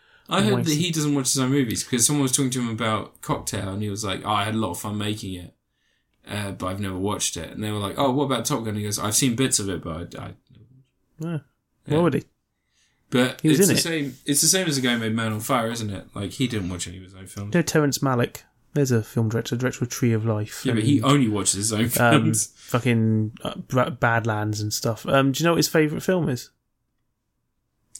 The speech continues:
Speaker 1: What?
Speaker 2: What, what would you think a director like him would
Speaker 1: Terrence
Speaker 2: be his
Speaker 1: Malick's
Speaker 2: favourite?
Speaker 1: favourite film.
Speaker 2: The artistic. He's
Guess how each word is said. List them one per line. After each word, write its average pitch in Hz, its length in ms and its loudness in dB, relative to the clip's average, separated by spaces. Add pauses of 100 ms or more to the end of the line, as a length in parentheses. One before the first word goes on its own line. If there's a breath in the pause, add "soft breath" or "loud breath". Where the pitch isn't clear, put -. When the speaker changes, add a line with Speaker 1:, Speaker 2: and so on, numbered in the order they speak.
Speaker 1:
What? 120 260 -6 (680)
Speaker 2:
What, 147 280 2
what 185 140 4
would 165 120 2
you 160 80 2
think 110 380 0
a 117 40 -4
director 120 400 -2
like 120 180 -2
him 107 300 0
would 113 120 2
Speaker 1:
Terrence 147 280 4
Speaker 2:
be 139 100 4
his 120 40 6 (100)
Speaker 1:
Malick's 127 160 0
Speaker 2:
favourite? - 0 -
Speaker 1:
favourite 123 360 2
film. 104 360 -2 (240)
Speaker 2:
The 139 160 0
artistic. - 760 2
He's 123 180 2